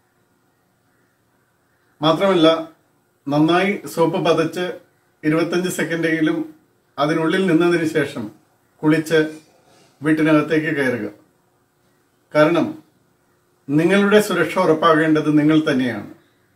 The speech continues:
മറ്റാരും ആ സുരക്ഷ ഉറപ്പാക്കാൻ അല്പം സഹായിക്കുമെന്നല്ലാതെ നിങ്ങളുടെ പുറകെ നടന്ന് സഹായങ്ങൾ ഉണ്ടാകില്ല. ഈ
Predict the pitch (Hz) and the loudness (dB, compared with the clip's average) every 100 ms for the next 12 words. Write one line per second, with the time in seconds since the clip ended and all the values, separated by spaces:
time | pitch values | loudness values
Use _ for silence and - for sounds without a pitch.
0 | _ 143 151 185 175 156 156 - - - | _ -4 2 4 4 2 0 -4 -10 -2
1 | 160 - 160 156 - 156 147 - 143 156 | -2 0 -2 -2 0 0 0 -4 -2 -2
2 | 156 156 151 151 147 - _ _ _ _ | 4 2 4 0 0 -6 _ _ _ _
3 | _ _ _ _ 143 170 233 214 180 165 | _ _ _ _ -4 -2 0 2 4 4
4 | 175 180 190 180 170 156 147 135 120 - | 4 0 -4 -4 0 2 2 0 -8 -12
5 | _ _ _ _ 139 160 165 - 156 165 | _ _ _ _ -4 0 0 -2 0 0
6 | 175 202 175 151 147 139 - _ _ - | 2 2 2 0 0 -4 -10 _ _ -4
7 | 151 151 156 160 143 135 135 120 104 - | 0 4 4 4 2 0 -2 -6 -10 -16
8 | _ _ _ _ _ _ _ _ _ _ | _ _ _ _ _ _ _ _ _ _
9 | _ 202 | _ 0